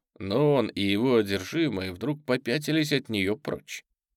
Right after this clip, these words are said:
Дитрих во все глаза смотрел на девушку. «Ты боишься меня, не так ли, Саймон?» — спросила девушка. «Я не боюсь тебя так же, как и он!» — закричал мальчик. «Он затрахает тебя до смерти!»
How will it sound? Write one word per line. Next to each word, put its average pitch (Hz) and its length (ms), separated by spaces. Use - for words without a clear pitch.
Дитрих 143 680
во 117 140
все 139 260
глаза 123 520
смотрел 127 600
на 139 160
девушку. 101 640
«Ты 165 120
боишься 165 540
меня, 117 360
не 147 140
так 175 200
ли, - 100
Саймон?» — 90 560
спросила 95 560
девушка. 90 480
«Я 95 360
не 107 200
боюсь 113 680
тебя 104 480
так 117 340
же, 110 200
как 120 320
и 123 120
он!» — 123 540
закричал 92 580
мальчик. - 520
«Он 127 320
затрахает 147 1040
тебя 156 340
до 156 280
смерти!» 107 640